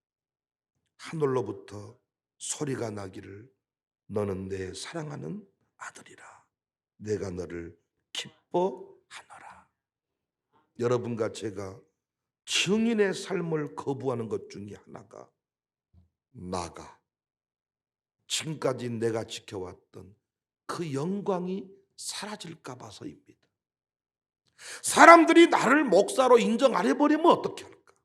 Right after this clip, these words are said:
나의 부족한 점을 드러냈다가 이 목사의 권위가 땅에 떨어져 버리면 어떻게 할까?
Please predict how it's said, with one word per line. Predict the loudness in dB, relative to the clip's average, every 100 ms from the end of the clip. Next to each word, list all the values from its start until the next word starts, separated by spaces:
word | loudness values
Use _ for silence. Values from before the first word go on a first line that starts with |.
| _ _ _ _ _ _ _ _ _ _ _ -20 -4
나의 | 6 12 12 12
부족한 | 8 6 8 8
점을 | 6 6
드러냈다가 | 6 6 8 6 2 4 4 4 0 -12 -20 _ _ _ _ _ _ _
이 | 6 8
목사의 | 10 10 10 8 8 6
권위가 | 4 2 4 0 2
땅에 | 2 2 0
떨어져 | 2 6 8 8
버리면 | 10 10 10 8
어떻게 | 8 8 4 -2
할까? | -12 -18 -20